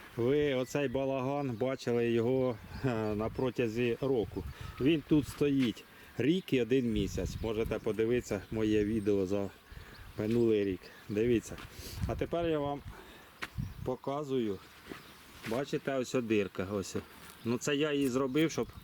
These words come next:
проволоку ось о зацепити. Бачите, я її просто штирнув і прив'язав, ну, щоб дуга була зафіксована. І я вам показую всю длину теплиці.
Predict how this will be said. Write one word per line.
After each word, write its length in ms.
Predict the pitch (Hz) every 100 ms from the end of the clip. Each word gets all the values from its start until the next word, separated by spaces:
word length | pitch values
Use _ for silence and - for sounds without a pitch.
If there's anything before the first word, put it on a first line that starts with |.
| - -
проволоку 500 | - 185 143 110 -
ось 160 | 107 -
о 40 | 95 - - - -
зацепити. 640 | 101 117 - 120 - 95 95
Бачите, 320 | 131 - 120
я 60 |
її 120 | 131 117
просто 380 | 120 110 -
штирнув 540 | 113 - 185 208 233 190
і 60 |
прив'язав, 600 | 127 139 139 131 151 147 147
ну, 200 | 254 208
щоб 180 | - 113 -
дуга 420 | 107 101 147 113 101
була 240 | 101 101
зафіксована. 800 | 95 98 104 - 110 98 92 92 - - - - -
І 60 | 123
я 140 | 135
вам 140 | 185 151
показую 500 | 147 135 160 147 143
всю 220 | 127 160
длину 380 | 123 127 127 135
теплиці. 600 | 131 127 117 101 -